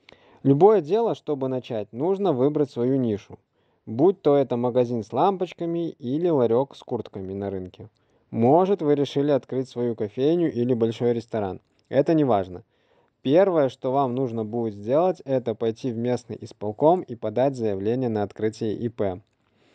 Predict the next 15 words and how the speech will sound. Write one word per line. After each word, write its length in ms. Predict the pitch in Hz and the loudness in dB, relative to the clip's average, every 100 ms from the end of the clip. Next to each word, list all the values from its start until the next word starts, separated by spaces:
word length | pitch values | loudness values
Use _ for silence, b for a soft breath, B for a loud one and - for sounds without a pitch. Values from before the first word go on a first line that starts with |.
| b _ | b _
Там 240 | 165 202 196 | 4 4 4
вам 160 | 147 | 0
дальше 280 | 127 147 143 | 0 0 -4
подскажут, 580 | 131 120 - 98 95 101 | -10 -10 -6 -6 -8 -16
что 180 | - 127 | -10 -6
нужно 480 | 139 113 110 104 | -4 -4 -2 -2
найти 560 | 101 117 113 - 113 95 b b b | 0 -2 -2 -2 -2 -2 b b b
свой 280 | - 131 120 | -6 0 0
код 280 | - 104 98 | 2 -4 0
деятельности 720 | 135 208 208 190 185 - 147 | 4 4 2 -4 -4 -6 -6
и 280 | 147 - 120 | -6 -6 -10
принести 500 | 120 113 110 - 143 | -8 -8 -8 -4 -4
фотографии 600 | 135 127 120 110 95 - | -2 0 4 4 2 -4
для 140 | 92 95 | -10 -8
свидетельства. 760 | - 101 98 98 - - | -8 -4 -4 -6 -16 -18